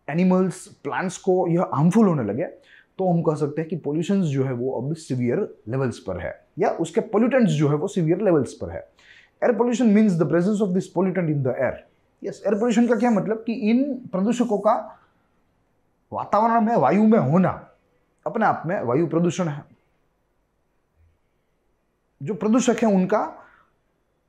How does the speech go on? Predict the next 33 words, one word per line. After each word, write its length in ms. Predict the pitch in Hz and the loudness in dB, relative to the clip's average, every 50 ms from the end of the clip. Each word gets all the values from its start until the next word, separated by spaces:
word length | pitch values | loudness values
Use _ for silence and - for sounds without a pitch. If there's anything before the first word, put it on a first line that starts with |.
| _ _ _ - | _ _ _ -8
वातावरण 520 | 117 131 135 - 160 180 196 196 190 185 | -8 -8 -4 0 2 4 4 4 2 2
में, 160 | 180 190 196 185 | 2 2 2 4
वायु 300 | 127 123 143 175 185 185 | 4 4 4 4 4 4
में 120 | 190 180 | 4 4
होना, 500 | 139 160 185 180 139 143 - - - - 107 | 4 4 4 4 2 2 0 -4 -8 -6 -4
वही 240 | 127 156 170 190 175 | -2 0 0 0 0
अपने 220 | 151 - 165 156 | 0 -2 0 -2
आप 140 | 143 - - | -2 -2 -2
में 100 | 165 160 | -4 -2
वायु 260 | 127 107 110 131 170 | 0 0 0 0 -2
प्रदूषण 640 | 247 - - - _ _ 127 131 131 120 101 - 92 | -4 -6 -12 -20 _ _ -6 -4 -4 -4 -4 -6 -10
है। 240 | 80 82 - - _ _ _ _ _ _ _ _ _ _ _ _ _ 139 | -12 -12 -14 -18 _ _ _ _ _ _ _ _ _ _ _ _ _ -10
जितनी 320 | 127 160 156 247 226 247 | -8 -6 -2 0 0 0
प्रदूषकों 460 | 208 208 202 208 220 220 233 214 220 | 2 2 4 4 4 4 4 0 0
की 120 | 208 233 220 | 0 0 2
मात्रा 360 | 175 151 151 - 208 208 175 | 2 2 2 2 2 2 2
ज्यादा, 540 | 143 131 139 151 156 - - - - - - _ _ _ _ _ _ _ _ _ _ _ _ _ _ _ _ _ _ _ _ 165 | 2 2 2 2 2 2 0 -2 -6 -12 -20 _ _ _ _ _ _ _ _ _ _ _ _ _ _ _ _ _ _ _ _ -12
उतना 220 | - 202 202 196 | -8 -4 -4 -4
प्रदूषण 480 | - - 175 170 180 185 175 180 165 156 | -2 -2 0 2 2 2 2 2 0 0
का 140 | 143 - 165 - - - - - - - | 2 0 0 -2 -6 -12 -18 -20 -12 -8
प्रमाण 320 | 135 139 156 165 160 147 | -6 -2 -2 0 0 0
जो 140 | 131 135 127 | 0 0 0
है 100 | 127 135 | -2 -2
वो 160 | 120 117 107 | -4 -4 -4
भी 120 | 110 117 | -4 -6
ज्यादा, 500 | 107 101 107 92 87 - - - - - _ _ _ _ _ _ _ _ _ _ _ _ _ _ _ _ _ _ _ _ _ _ _ _ _ _ - | -6 -6 -6 -6 -6 -6 -10 -12 -16 -20 _ _ _ _ _ _ _ _ _ _ _ _ _ _ _ _ _ _ _ _ _ _ _ _ _ _ -12
ठीक 100 | 226 226 | -8 -8
है। 160 | 185 90 104 | -6 -4 -2
There 160 | 151 180 196 | -2 0 2
is 120 | 175 156 - | 0 0 0
a 40 | 175 | 0
positive 360 | 185 180 220 202 233 254 - | 2 2 2 2 2 2 2
correlation 460 | 226 214 214 214 202 175 151 - 151 | 2 2 2 4 4 2 2 0 -2